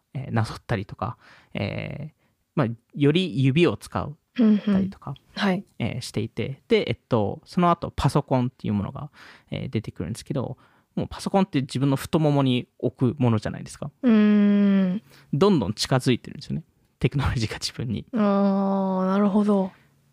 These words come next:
Speaker 1: で、次にスマホ出てくるんですけど、スマホも、えっと、一番最初と最後、えー、に、えっと、触るもので、あの、一日の。
Speaker 2: うん。
Speaker 1: えー、で、大体もう十六時間つきっ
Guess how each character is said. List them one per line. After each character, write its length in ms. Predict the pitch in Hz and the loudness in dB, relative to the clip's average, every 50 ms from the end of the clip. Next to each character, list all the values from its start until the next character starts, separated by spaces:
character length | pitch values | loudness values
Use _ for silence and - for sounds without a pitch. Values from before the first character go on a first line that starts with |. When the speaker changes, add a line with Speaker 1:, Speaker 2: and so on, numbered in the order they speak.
| _ _ _ | _ _ _
Speaker 1:
で、 100 | 208 185 | -6 -4
次 260 | - - 185 214 247 | -4 -2 0 2 2
に 100 | 202 - | 2 2
ス 160 | - - 147 | 2 2 2
マ 140 | 127 120 - | 4 4 4
ホ 260 | - 123 113 127 143 - _ _ _ _ _ - | 4 2 2 0 -2 -6 _ _ _ _ _ -4
出 160 | 143 120 107 | -2 -2 -2
て 100 | - - | -2 -4
く 120 | - - - | -8 -8 -8
る 80 | - | -8
ん 40 | - | -10
で 60 | - | -10
す 60 | - | -10
け 120 | - - 156 | -8 -6 -4
ど、 180 | - 123 - - | -4 -4 -4 -6
ス 160 | - - 175 | -4 -2 0
マ 80 | 165 156 | 2 2
ホ 160 | - 175 170 | 4 4 4
も、 280 | 151 120 82 80 139 - _ - - _ _ - | 2 2 0 -2 -6 -8 _ -20 -20 _ _ -8
え 120 | - 110 | -8 -8
っ 60 | 104 - _ _ | -8 -10 _ _
と、 80 | - - | -12 -10
一 280 | 117 - - - 156 | -10 -6 0 0 2
番 220 | 151 160 160 165 160 | 4 4 4 2 2
最 240 | - - 175 156 151 | 2 2 2 2 2
初 140 | - 156 | 0 0
と 100 | 139 156 | 0 0
最 260 | 143 - 180 151 131 113 | 2 2 2 2 2 2
後、 240 | 110 101 104 131 - _ _ _ _ _ _ _ | 0 -2 -4 -6 -8 _ _ _ _ _ _ _
え 460 | - 117 120 113 - - - 139 135 - | -8 -6 -6 -6 -8 -8 -10 -12 -14 -16
ー、 280 | _ _ _ _ - | _ _ _ _ -2
に、 160 | 143 135 - | -2 -2 -2
え 40 | - | -4
っ 40 | - - | -8 -8
と、 80 | - - | -10 -2
触 240 | - 131 104 107 104 | 0 2 2 2 2
る 80 | 101 | 0
も 140 | 104 104 101 | 0 -2 -2
の 80 | 98 98 | -4 -6
で、 300 | - - - 131 - _ _ - | -8 -8 -10 -10 -10 _ _ -10
あ 120 | 151 104 | -8 -8
の、 140 | - - - | -8 -6 -6
一 220 | 123 - - - | -8 -6 -6 -6
日 240 | 104 117 - - - | -8 -8 -8 -8 -8
の。 100 | - 143 - _ _ | -8 -10 -12 _ _
Speaker 2:
う 40 | 254 | 2
ん。 440 | 233 220 220 220 214 214 214 214 208 | 4 4 4 4 4 2 2 2 0
Speaker 1:
え 520 | 202 202 196 196 196 190 - 143 147 - _ _ _ _ _ _ | 0 0 0 0 -2 -2 -4 -6 -10 -14 _ _ _ _ _ _
ー、 20 | - | 0
で、 300 | 170 160 131 - - - _ _ _ - | 2 2 2 0 -4 -8 _ _ _ -4
大 160 | 160 131 135 | 0 0 2
体 80 | - 156 | 2 2
も 100 | 139 120 | 2 2
う 60 | 113 | 2
十 280 | 110 - 135 143 147 151 | 2 2 4 6 6 6
六 220 | 147 - - 156 | 6 6 4 4
時 120 | 139 139 | 2 2
間 260 | - - - - 120 - | 0 -4 -6 -6 -8 -8
つ 120 | - - | -8 -4
き 100 | - 113 | -2 -2
っ 40 | 110 | -4